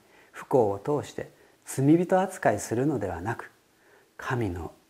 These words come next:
技を表す器とするのです。神様ご自身が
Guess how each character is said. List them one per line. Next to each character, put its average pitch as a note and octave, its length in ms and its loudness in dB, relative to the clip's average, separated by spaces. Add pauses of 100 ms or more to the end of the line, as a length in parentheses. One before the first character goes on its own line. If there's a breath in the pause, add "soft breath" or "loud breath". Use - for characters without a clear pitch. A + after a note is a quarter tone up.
技 C3+ 360 -2
を - 180 -6 (320)
表 E2+ 400 -6
す - 240 -10
器 - 60 -12 (500)
と - 240 -10
す - 220 -14
る F2 100 -10
の F2 100 -12
で - 80 -16
す。 - 200 -20 (1900)
神 B2+ 160 -2
様 C3 220 2
ご C3 80 4
自 D3+ 260 2
身 C3 80 6
が C3+ 260 6